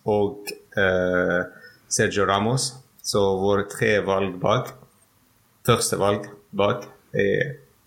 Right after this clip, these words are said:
skadet. Med Kimpembe skadet for resten av sesongen, selv om det ikke er mange kamper igjen.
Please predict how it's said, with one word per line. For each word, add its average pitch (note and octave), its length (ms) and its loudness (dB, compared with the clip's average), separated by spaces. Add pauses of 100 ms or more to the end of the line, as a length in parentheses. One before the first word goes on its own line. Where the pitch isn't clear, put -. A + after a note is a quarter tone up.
(140)
skadet. G#2+ 540 0 (840)
Med F#2+ 800 2
Kimpembe G#2+ 480 2
skadet G#2 240 2
for G#2 160 -2
resten A2 240 0
av F2+ 80 0
sesongen, G#2 640 2 (600)
selv A2+ 200 0
om A2 80 2
det G#2 100 2
ikke - 80 -2
er G2+ 80 2
mange G#2 220 2 (100)
kamper G#2+ 320 2
igjen. G#2+ 320 2